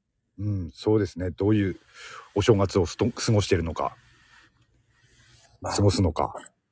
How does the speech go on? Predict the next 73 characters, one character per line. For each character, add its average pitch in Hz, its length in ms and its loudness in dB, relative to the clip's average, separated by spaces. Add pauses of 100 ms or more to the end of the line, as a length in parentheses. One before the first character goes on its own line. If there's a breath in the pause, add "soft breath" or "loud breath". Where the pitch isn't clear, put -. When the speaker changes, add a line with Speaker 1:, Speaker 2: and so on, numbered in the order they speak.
(200)
Speaker 2:
ま - 280 -14
あ - 40 -20
ね、 80 240 -10
ま 85 180 -6
だ、 71 240 -10 (480)
今 85 120 -8
日 - 20 -6
は 76 140 -8
ま 98 120 -6
だ 87 120 -6
月 85 240 -6
曜 101 80 0
日。 90 40 -4
ま 120 100 2
あ、 - 20 0
仕 - 140 -2
事 165 200 2
を 180 60 4
し - 80 -2
て - 80 0
る 185 80 4
人 190 120 0
も 127 100 4
い 110 40 2
る 123 60 4
ん 127 40 4
じ 113 60 4
ゃ 90 40 2
な - 20 2
い - 20 -4
で 80 40 -6
す - 60 -8
か、 - 80 4
仕 - 120 -4
事 92 200 0
納 92 240 -2
め 73 80 -8
は。 - 200 -14 (1500 loud breath)
Speaker 1:
そ 233 220 4
う 208 60 8
で 113 80 2
す - 100 -10
ね。 135 240 0 (440)
Speaker 2:
ペ 202 60 0
イ 233 80 0
ち - 80 4
ゃ - 20 6
ん 95 100 4
は？ 92 200 0
な-、 143 200 4
い 151 120 -4
つ 123 80 -6
ま 82 140 -2
で？ 98 260 -6 (1300)
Speaker 1:
俺 220 200 4
は 208 160 8
ね、 170 360 2 (220)
え 139 380 8
ー 120 60 4
っ - 20 -12
と、 - 100 -4
仕 - 160 0
事 208 360 10
納 - 480 4
め 95 40 0
が 82 300 -2 (320)
二 151 120 2
十 92 380 -2
八 - 280 -2
日 127 200 0
で - 100 -4
す - 100 -16
ね。 - 180 -12